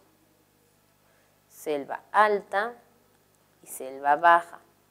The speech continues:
Y la costa también nosotros la vamos a dividir en dos climas, la costa norte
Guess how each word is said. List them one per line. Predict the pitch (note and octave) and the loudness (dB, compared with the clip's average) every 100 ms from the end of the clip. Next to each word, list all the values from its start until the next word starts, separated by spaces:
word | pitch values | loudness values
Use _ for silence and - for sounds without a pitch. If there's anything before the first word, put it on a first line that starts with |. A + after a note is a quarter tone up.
| _ _ _ _ _ _ _ _ _ _ _ _ _ _ _ _ _ | _ _ _ _ _ _ _ _ _ _ _ _ _ _ _ _ _
Y | A#3 | 6
la | A#3+ | 6
costa | A#3 C#4+ C#4+ C#4 | 8 6 6 0
también | A#3 G#3 A#3 | 0 -2 -4
nosotros | G#3+ A3 A3+ | -4 -10 -4
la | G3 | -4
vamos | G3+ | -4
a | A3 | -4
dividir | G3+ D#3+ E3 | -2 -2 -4
en | E3+ E3 | -6 -8
dos | E3 | -8
climas, | - B3 E3+ - - _ _ _ _ _ _ _ _ _ | -4 -4 -4 -10 -20 _ _ _ _ _ _ _ _ _
la | - - | -20 -20
costa | - E3 D#3 - G3 | -2 -2 -2 -8 -8
norte | A3+ G#3+ E3 D#3+ F3 G3 | -4 -2 -2 -4 -12 -12